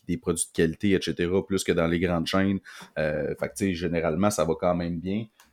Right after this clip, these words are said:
Euh, j'ai d'autres domaines, des, des, j'ai d'autres choses dans le domaine légal, tu sais, euh, ça aussi, ça, ça va quand même bien. Je suis comme, je suis comme chanceux un peu d'avoir une variété de clients dans beaucoup de domaines qui risquent pas nécessairement d'être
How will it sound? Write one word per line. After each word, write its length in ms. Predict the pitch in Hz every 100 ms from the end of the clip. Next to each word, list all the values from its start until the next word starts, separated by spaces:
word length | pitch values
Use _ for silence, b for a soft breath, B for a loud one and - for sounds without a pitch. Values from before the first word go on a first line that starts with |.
| _
Euh, 120 | - 76
j'ai 160 | 185
d'autres 220 | 85 98 90
domaines, 480 | 98 95 101 101
des, 140 | 90 98
des, 220 | 82 90
j'ai 160 | - 85
d'autres 240 | 95 92
choses 200 | 113 110
dans 100 | 92
le 80 | 90
domaine 300 | 85 92 92
légal, 500 | 90 87 98 104 92
tu 140 | -
sais, 160 | 95 95
euh, 360 | 82 78 85
ça 180 | 80 -
aussi, 260 | 85 82 101
ça, 280 | - 73 76
ça 140 | 76
va 60 | 82
quand 120 | 90
même 160 | 87 120
bien. 80 | 95
Je 60 |
suis 80 | -
comme, 180 | 117 127 B B B
je 80 | -
suis 80 |
comme 120 | 135 160
chanceux 560 | - 131 104 - 143
un 180 | 143 107
peu 160 | 127 139
d'avoir 420 | 110 92 104 104
une 300 | 92 85 87
variété 540 | 87 98 101 98 87 120
de 60 |
clients 340 | - - 95 117
dans 140 | 98
beaucoup 220 | 85 -
de 80 | 104
domaines 500 | 95 95 95 117 113
qui 200 | - 87
risquent 360 | 82 92 - -
pas 100 | 117
nécessairement 680 | 113 95 92 - 82 92 104
d'être 260 | 92 82